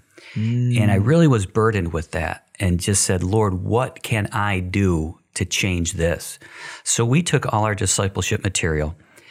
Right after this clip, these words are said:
Speaker 2: We had it translated into the Chichewa language.
Speaker 1: Mm-hmm.
Speaker 2: And we used our first twenty lessons, and we taught everywhere we went. We taught this discipleship model.
Speaker 1: Over and over and
Speaker 2: And
Speaker 1: over.
Speaker 2: people took it home,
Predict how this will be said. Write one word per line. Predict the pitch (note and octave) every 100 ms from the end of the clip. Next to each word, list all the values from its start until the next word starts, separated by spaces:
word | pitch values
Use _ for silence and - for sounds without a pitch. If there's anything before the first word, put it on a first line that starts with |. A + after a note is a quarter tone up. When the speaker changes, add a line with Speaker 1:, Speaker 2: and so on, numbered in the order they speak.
| -
Speaker 2:
We | - A#2
had | C3+ A#2+
it | -
translated | - A2 - G#2 G#2 G2+
into | - G#2 F#2+ F#2+
the | F2+
Chichewa | E2+ - - F#2 F#2+ F2
language. | F2 E2 C2 C#2 - B2
Speaker 1:
Mm-hmm. | G#2+ F#2+ G#2+ G#2 -
Speaker 2:
And | G2+ F#2+
we | F#2+ C3
used | C#3+ C3+ B2 A#2 G#2 G2 -
our | F#2+ G#2 G2+
first | - - A2 A#2 -
twenty | - A#2 G#2+
lessons, | G#2 G#2 - D2+ C#2+ - - - - - _ -
and | G2 F#2 F2 E2+ -
we | - F2+ A2+ A2
taught | - F#2+ - -
everywhere | A2 A2+ G#2+ A2+ G#2+
we | G#2
went. | G2+ F2 - _ -
We | E2+ G2+ G2+
taught | - G2 F#2+ F#2+
this | F#2+ F#2+
discipleship | - F2+ F#2 F2+ F2+ - F2+ -
model. | F2 E2 C3
Speaker 1:
Over | B2+ B2+
and | A#2
over | A2+
and | G#2+
Speaker 2:
And | G#2+
Speaker 1:
over. | G#2
Speaker 2:
people | G2+ B2 C3 C#3+
took | C#3+ A2 G2
it | -
home, | - G#2+ C3 C#3